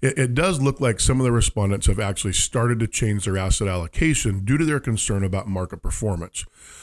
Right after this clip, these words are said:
Forty-four percent of their invested assets were in stocks, but the second most commonly held asset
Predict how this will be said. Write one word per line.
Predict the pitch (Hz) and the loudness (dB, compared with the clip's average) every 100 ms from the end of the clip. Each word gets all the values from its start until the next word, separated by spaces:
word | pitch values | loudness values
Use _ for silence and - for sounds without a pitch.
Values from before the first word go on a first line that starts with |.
| - | -10
Forty-four | - 156 147 139 131 | 0 4 4 4 2
percent | 123 117 - 147 | 2 2 4 2
of | 123 | 2
their | 104 104 | 2 2
invested | 101 95 92 117 123 - 107 | 0 -2 0 2 2 2 0
assets | 95 - 95 - | 2 0 0 -4
were | 92 | -4
in | 87 | -2
stocks, | - - 180 110 95 - - - - | -2 -2 0 -2 -4 -8 -8 -14 -8
but | - 123 | -2 2
the | |
second | 120 - 190 - - | 2 4 2 0 -2
most | 160 139 | -2 -2
commonly | - 139 139 139 | -2 0 2 2
held | 120 117 | 4 4
asset | 107 117 - 151 160 | 2 2 2 0 -2